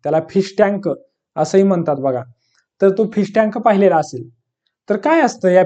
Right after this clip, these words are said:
फिश टँकमध्ये? मासे वेगवेगळे रंगीबेरंगी मासे पाळलेले असतात आणि त्याच्यामध्ये तुम्ही एक बा-, बारीक छोटेसे बुडबुडे येत असताना देखील पाहिले असतील.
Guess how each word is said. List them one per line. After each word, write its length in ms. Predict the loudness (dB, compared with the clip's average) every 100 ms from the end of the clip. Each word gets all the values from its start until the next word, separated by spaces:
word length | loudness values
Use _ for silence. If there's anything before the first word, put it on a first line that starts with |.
| 0
फिश 180 | -4 -2
टँकमध्ये? 560 | -2 -2 -2 -2 -4 -8 _ _ -2
मासे 360 | 0 2 2
वेगवेगळे 480 | 4 6 4 4 4
रंगीबेरंगी 680 | 4 4 4 4 4 2 0
मासे 300 | -2 -4 -6
पाळलेले 400 | -2 0 0 0
असतात 300 | -2 -4 -14 -14 _ _ _ _ _ _
आणि 400 | -2 0 0 -2 -6 _ _ 2
त्याच्यामध्ये 460 | 4 4 4 2
तुम्ही 280 | 2 0 2
एक 220 | 0 -2 _ -4
बा-, 600 | 2 4 2 0 -10 -4
बारीक 440 | 2 4 4 2 -4
छोटेसे 380 | -8 -4 -2 0
बुडबुडे 440 | 2 2 4 4
येत 160 | 4 4
असताना 340 | 0 -2 -4
देखील 260 | -2 -2 -2
पाहिले 320 | -2 -2 -2
असतील. 320 | -4 -6 -18